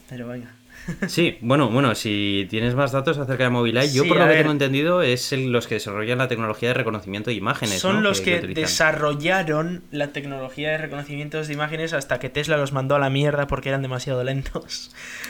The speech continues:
Speaker 2: Ah,
Speaker 1: Y,
Speaker 2: vale.
Speaker 1: y de hecho por eso ahora existe un Autopilot dos punto cero que es, mm, cu-, mm, empezado desde cero por Tesla. Y,
Speaker 2: Ah, mira,
Speaker 1: y
Speaker 2: no
Speaker 1: no
Speaker 2: sabía
Speaker 1: hecho
Speaker 2: eso.
Speaker 1: por Mobileye. <laughs>
Speaker 2: Ah.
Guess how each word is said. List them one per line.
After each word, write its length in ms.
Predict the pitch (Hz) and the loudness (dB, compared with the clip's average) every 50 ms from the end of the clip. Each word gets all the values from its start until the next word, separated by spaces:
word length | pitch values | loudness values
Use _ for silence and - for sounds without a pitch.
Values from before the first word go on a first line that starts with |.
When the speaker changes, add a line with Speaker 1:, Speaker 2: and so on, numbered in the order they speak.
| - | 0
Speaker 2:
Ah, 220 | 120 123 120 107 101 | 4 6 6 6 6
Speaker 1:
Y, 20 | |
Speaker 2:
vale. 240 | 101 104 98 90 85 | 6 4 2 2 0
Speaker 1:
y 320 | 165 160 156 160 156 156 151 | 0 2 2 4 4 4 6
de 140 | 151 156 | 6 6
hecho 180 | 170 165 202 185 | 6 6 4 6
por 140 | 190 185 180 | 6 6 6
eso 160 | 190 - 202 | 6 6 6
ahora 180 | 185 190 190 185 | 6 8 8 6
existe 300 | 180 - 202 180 - 185 | 4 4 0 2 2 4
un 80 | 170 | 4
Autopilot 580 | 165 165 165 165 143 147 165 170 170 170 160 156 | 4 4 4 4 4 6 6 6 6 4 2 4
dos 180 | 156 165 165 - | 4 2 2 4
punto 280 | - 175 165 156 160 | 2 2 2 2 0
cero 360 | 151 175 185 185 170 165 175 - - - - - - - - - - _ | 0 0 0 0 0 -2 -4 -6 -14 -20 -20 -20 -20 -20 -20 -20 -20 _
que 340 | - - 139 139 135 - 147 | -4 -2 0 0 2 2 2
es, 440 | 147 - - - - - - - - - - - - - - - | 0 0 0 0 -2 -4 -6 -10 -20 -20 -20 -20 -20 -18 -8 -4
mm, 180 | 196 170 165 165 | -2 0 0 0
cu-, 200 | 151 - - 151 165 | -4 -6 -10 -10 -8
mm, 520 | 156 147 147 147 147 147 147 147 147 147 147 | -6 -6 -4 -4 -4 -4 -4 -4 -4 -4 -2
empezado 540 | 160 151 151 147 - 147 - 165 170 170 170 | -2 -2 -2 -2 -2 0 2 4 4 4 4
desde 260 | 165 160 165 156 139 | 2 2 0 -2 -2
cero 420 | - - 160 160 156 170 180 175 - - - - - | 2 2 2 2 2 2 0 -2 -8 -20 -20 -12 -6
por 160 | 139 131 131 | -6 -6 -4
Tesla. 400 | - 131 123 123 120 104 104 - - - - - - _ _ - _ _ - _ - _ - | -2 -4 -4 -4 -6 -10 -14 -16 -20 -20 -20 -20 -20 _ _ -20 _ _ -20 _ -20 _ -14
Y, 280 | - 135 123 123 120 120 | -10 -6 -6 -4 -2 0
Speaker 2:
Ah, 300 | 120 139 170 185 190 180 | 2 2 4 4 4 2
mira, 240 | 123 104 101 - - | 2 2 2 0 0
Speaker 1:
y 40 | - | 0
Speaker 2:
no 80 | - - | 0 0
Speaker 1:
no 60 | - | 0
Speaker 2:
sabía 160 | - 139 139 | 2 0 0
Speaker 1:
hecho 100 | - 87 | 0 -2
Speaker 2:
eso. 100 | 85 131 | -4 -4
Speaker 1:
por 80 | 123 123 | -6 -6
Mobileye. 440 | 123 120 117 117 117 120 123 131 - - - - - - - | -6 -8 -10 -10 -10 -12 -14 -16 -18 -20 -20 -14 -4 -4 -2
<laughs> 360 | - - 156 - - - - | -2 -2 -4 -6 -8 -10 -8
Speaker 2:
Ah. 460 | 92 92 92 98 104 104 107 107 98 | -8 -6 -4 -4 -2 -2 -2 -4 -4